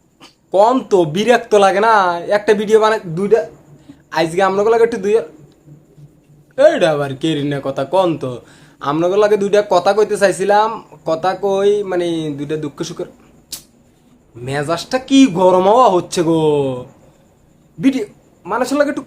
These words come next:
কথা কই, ভিডিও বানাইতে দিবি না? আচ্ছা, যাক, যে কথাটা কইতে, কন তো ভাই, গুরুত্বপূর্ণ কিছু কথা আপনাদের লাগে কইতে চাইছিলাম, বুঝছে? কথাটা আপনাদেরকে বলতে চাইছিলাম, সে কথাটা হইলো,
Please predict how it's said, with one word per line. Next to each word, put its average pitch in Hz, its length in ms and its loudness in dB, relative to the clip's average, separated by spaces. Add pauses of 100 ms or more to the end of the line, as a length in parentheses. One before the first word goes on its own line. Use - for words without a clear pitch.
কথা 247 240 2
কই, 185 120 2 (100)
ভিডিও 226 220 -6
বানাইতে 170 280 0
দিবি 143 220 -4
না? 247 60 2 (1800)
আচ্ছা, 185 200 0
যাক, 180 200 0
যে 208 140 6
কথাটা 233 240 -2
কইতে, 240 180 -4 (1700)
কন 196 180 2
তো 254 120 4
ভাই, 190 120 6 (160)
গুরুত্বপূর্ণ 233 520 -2 (100)
কিছু 233 140 -6 (120)
কথা 208 260 2
আপনাদের 233 280 0
লাগে 240 120 -8 (1040)
কইতে 208 380 4
চাইছিলাম, 160 460 0 (100)
বুঝছে? 190 260 0 (120)
কথাটা 220 200 0
আপনাদেরকে 208 420 -2
বলতে 202 220 0
চাইছিলাম, 202 380 2 (1120)
সে 156 100 -6 (100)
কথাটা 202 280 0
হইলো, 202 220 2